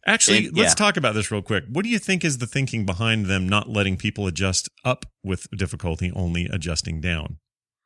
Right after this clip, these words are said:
Speaker 2: Oh, because then you could do this thing where you run through all the level, fight all the blues, fight everything until you get to the end boss, and then bump it up to T six and just hope you get, you know, dance around lucky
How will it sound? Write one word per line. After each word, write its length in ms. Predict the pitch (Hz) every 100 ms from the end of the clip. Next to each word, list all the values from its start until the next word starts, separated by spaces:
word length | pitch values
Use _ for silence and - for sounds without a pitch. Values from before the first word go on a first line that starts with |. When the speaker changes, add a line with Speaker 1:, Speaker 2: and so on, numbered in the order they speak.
| _
Speaker 2:
Oh, 140 | 170 147
because 640 | 156 - 190 151 135 - -
then 420 | - 131 185 202 175
you 100 | 143
could 180 | 143
do 140 | 123 123
this 260 | 120 -
thing 300 | - 117 110
where 480 | 107 107 107 107 107 _ _ _ _ _ -
you 120 | 110
run 220 | 117 120 120
through 240 | 117 110
all 220 | 117 147 165
the 80 |
level, 380 | 151 139 135 135
fight 240 | - 131 127
all 100 | 127
the 60 | 117
blues, 300 | 123 123 123
fight 240 | 117 110
everything 520 | 156 165 143 - 120 113
until 220 | - 113
you 60 |
get 140 | 107 107
to 60 | 95
the 160 | 107
end 160 | 113 110
boss, 460 | 110 98 92 - - _ _ _
and 160 | 104 113
then 360 | 110 98 90
bump 220 | 113 113 117
it 60 |
up 120 | 98
to 80 | -
T 220 | - 101
six 400 | 87 104 87 - -
and 120 | 104
just 160 | 98 -
hope 220 | 113 104
you 60 | 92
get, 260 | 95 92
you 80 | 95
know, 280 | 90 82 82 _ _ _ - -
dance 240 | 107 101
around 260 | 104 95 92
lucky 400 | 92 90 73 73